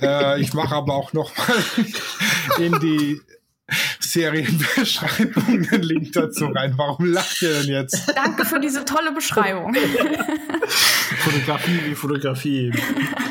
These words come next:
Speaker 1: Ja, mit,
Speaker 3: Ja.
Speaker 1: mit F und F und I E, nicht so wie, äh, bei mir mit P H, P H und Y.
Speaker 3: Ja, die, die amerikanische.
Speaker 1: Ja,
Speaker 3: Hm.
Speaker 1: keine Ahnung, was ich mir dabei gedacht hab.
Speaker 3: Gibt es,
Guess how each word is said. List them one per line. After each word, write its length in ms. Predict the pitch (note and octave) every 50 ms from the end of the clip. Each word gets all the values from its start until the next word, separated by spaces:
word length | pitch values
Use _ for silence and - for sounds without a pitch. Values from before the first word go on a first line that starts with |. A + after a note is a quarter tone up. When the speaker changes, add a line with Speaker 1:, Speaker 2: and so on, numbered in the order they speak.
| - - - - - - - - - - - - - -
Speaker 1:
Ja, 160 | E3 E3 F3
mit, 140 | F3 F3 E3+
Speaker 3:
Ja. 100 | C#3 B2+
Speaker 1:
mit 140 | - - B2
F 240 | F#3+ F#3+ F#3 - F#3
und 100 | F3+ F3+
F 460 | F3+ F#3 F#3+ F#3 - - - - - -
und 200 | - F3 E3 E3
I 360 | D#3+ C#3 E3 D#3+ D#3+ D#3 D3
E, 40 | C#3+
nicht 180 | C#3+ D#3+ E3 -
so 280 | - - D3+ D3 C#3
wie, 240 | C#3+ C#3+ C3+ C#3 C3 - G#2
äh, 300 | - - D#3 C#3+ C3+ C3+ C3
bei 140 | C#3+ C#3 C#3
mir 180 | C#3+ C#3+ C#3+ C3+
mit 180 | C3+ C#3 C3+ C3+ -
P 180 | - D#3+ D#3 C#3+
H, 140 | C#3+ C#3+ C3+
P 180 | C3+ - C#3 C#3
H 100 | C#3 C#3+
und 80 | C#3+
Y. 840 | C#3+ C#3 C3+ - C3+ B2+ B2 A2 G2+ - - - - - - - B2+
Speaker 3:
Ja, 280 | A#2+ A#2 A#2 A2+ A2+ A2+ A#2+ - -
die, 160 | B2 A2 G2+
die 120 | A2 A#2 A2+
amerikanische. 840 | A2 G#2+ G#2+ G#2 G#2 - - A#2 A2+ A2 A2+ - - A2 G#2+ G#2 - _ _ - - - - - - - - - - - - - - - - - - - - - - - - - - - - - - - - - - - - - - -
Speaker 1:
Ja, 200 | - - - -
Speaker 3:
Hm. 100 | C#3 D3
Speaker 1:
keine 180 | D3 C3+ C3 B2+
Ahnung, 140 | C3+ C#3+ C#3
was 180 | C#3 C3+ C3
ich 60 | A#2+ C3
mir 80 | C3
dabei 240 | B2 A#2+ A#2 A#2+ A#2+
gedacht 340 | A#2+ A#2 A#2+ A#2+ - - -
hab. 140 | A#2+ - - - - - - - - - - - - - - - - - _ _ _ _ _
Speaker 3:
Gibt 220 | - G3 G#3 F#3+ -
es, 500 | B3+ A#3+ G#3+ - - - - - -